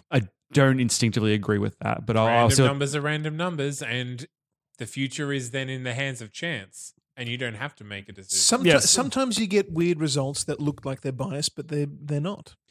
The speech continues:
Speaker 1: And once, once again said, "I'm not, I, I haven't come to a consensus about what I would normally pick to then try and steer in a different way if they're here to, if they're here to course correct me." So currently I'm liking option one a lot more, which means for me it's probably not the one I'm gonna go with. Like, I'm,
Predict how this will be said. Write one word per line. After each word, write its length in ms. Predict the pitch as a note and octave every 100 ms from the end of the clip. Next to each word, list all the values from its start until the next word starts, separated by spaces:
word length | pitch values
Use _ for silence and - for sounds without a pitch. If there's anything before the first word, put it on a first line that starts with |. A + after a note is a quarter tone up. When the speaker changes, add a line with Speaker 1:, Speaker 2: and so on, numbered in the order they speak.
| _ _
Speaker 1:
And 240 | E3 E3 E3
once, 380 | D3 C3+ C#3
once 200 | C3+ C3
again 320 | B2 B2 C3+ -
said, 240 | C3+ C3 C#3+
"I'm 220 | B2 A#2+
not, 120 | B2
I, 200 | B2 B2
I 180 | C3 B2 B2+
haven't 260 | A2+ B2 - _ _ _ -
come 220 | B2+ B2
to 60 |
a 40 | A2+
consensus 380 | A2 B2 G#2+ A2
about 200 | A#2 A2+
what 120 | A#2
I 100 | A#2
would 160 | A2 A2
normally 380 | A2+ A2 A2+
pick 300 | A2 G#2 G#2+
to 100 | -
then 240 | G#2+ G#2+ G#2+
try 300 | - G#2 G#2
and 160 | G#2
steer 360 | - - A2+ G#2+
in 60 | G#2
a 80 |
different 260 | G2+ B2 A2+
way 200 | G#2 G2+
if 100 | G2+
they're 80 | G2
here 140 | G2+
to, 140 | G#2 A2 - -
if 120 | C3+
they're 80 | C#3+
here 100 | A#2
to 60 | A2
course 260 | A2+ C3
correct 220 | - C#3
me." 80 | G3+
So 240 | G3+ A2 G#2+ - - - _
currently 340 | B2 D#3+ E3 D3
I'm 100 | C3
liking 280 | C3 B2+
option 340 | B2 - A#2+ G2+
one 300 | A2 A#2 C3
a 100 | B2
lot 240 | A2+ A2
more, 480 | A#2 A2 A2+ G#2 A2+
which 240 | B2+ -
means 240 | A2+ A2 -
for 80 | A#2
me 100 | A2+
it's 100 | -
probably 280 | - A#2 A#2+
not 140 | A2+
the 60 | A2+
one 120 | G#2+
I'm 60 |
gonna 140 | G#2 G#2
go 240 | G#2 G2+
with. 200 | G2+ A#2
Like, 140 | B2+ B2
I'm, 200 | B2